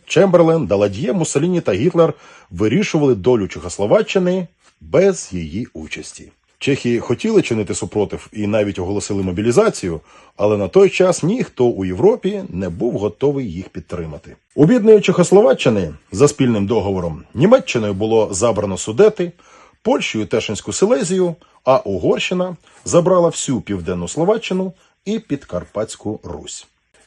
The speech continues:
І в той час, коли угорцями вже був окупований Ужгород, у Хусті народжується нова держава. А очолює її Августин Волошин. Карпатська Україна. Не плутайте, будь ласка, з Західноукраїнською Народною Республікою,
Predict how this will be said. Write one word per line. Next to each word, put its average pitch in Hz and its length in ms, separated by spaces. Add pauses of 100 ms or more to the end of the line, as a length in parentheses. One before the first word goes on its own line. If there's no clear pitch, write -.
(160)
І 117 220
в 123 100
той 139 240
час, 147 300
коли 123 200
угорцями 120 600
вже 107 380
був 107 300
окупований 110 600
Ужгород, 104 560 (540)
у 104 120
Хусті 160 560 (200)
народжується 127 760
нова 90 400
держава. 90 580 (880)
А 175 120
очолює 104 680
її 202 320
Августин 120 760
Волошин. 104 460 (240)
Карпатська 127 840
Україна. 107 800 (480)
Не 135 140
плутайте, 143 460
будь 101 160
ласка, 131 340
з - 20
Західноукраїнською 110 880
Народною 107 420
Республікою, 90 680